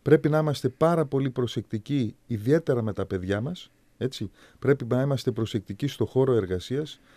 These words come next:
και πρέπει πραγματικά να είμαστε και πάρα πολύ συνεπείς στην έγκαιρη διάγνωση <clears throat> και στην έγκαιρη θεραπεία της, ε, βαρικοΐας. Διότι είναι ένα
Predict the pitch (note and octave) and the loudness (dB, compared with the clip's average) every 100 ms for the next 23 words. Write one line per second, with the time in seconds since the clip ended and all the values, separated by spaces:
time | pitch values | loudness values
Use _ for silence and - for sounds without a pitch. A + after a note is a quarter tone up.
0 | _ _ - B2 C#3+ D#3 - F#3 G3 - | _ _ -4 0 4 4 2 -2 -4 -8
1 | - B2+ A#2+ A2 G#2+ C3+ D#3 F#3 - - | -2 0 0 -2 -2 2 2 0 -6 -2
2 | A#2 B2 C#3 F3 - _ _ _ B2 D3 | 0 2 4 2 -2 _ _ _ -2 0
3 | D#3 C#3 D#3+ D3 C3+ B2+ - D3+ D#3 C#3 | 0 0 -4 0 0 2 4 6 6 2
4 | - A#2+ C#3+ C3 - - A2+ G2+ F#2 D#3+ | 0 2 2 0 -2 -2 0 0 -2 -4
5 | F3+ - - _ - - - - B2 C3 | -4 -6 -16 _ -20 -20 -14 -2 0 2
6 | E3+ D#3 C#3 A2+ G#2 A2+ C3+ D3+ C3+ D3+ | 2 2 2 2 2 2 2 -4 -4 -4
7 | D3+ - - - - A#2+ - A#2 C#3+ C#3 | -4 -6 -12 -2 2 2 2 0 0 0
8 | C3+ C#3 C3+ - B2+ A2+ G#2+ - C3 B2+ | 0 0 -4 -4 -2 0 0 0 0 0
9 | B2+ C3 - A#2+ A2+ A2+ G#2+ G#2+ G2+ G2 | -2 -4 -6 -6 -6 -4 -4 -4 -2 -2
10 | F#2 G2 G2 A#2 C#3 F#3+ G#3+ - D#3 D3+ | -2 -4 0 2 2 -2 -4 -4 -2 0
11 | D#3 F3 F#3 | 0 0 -2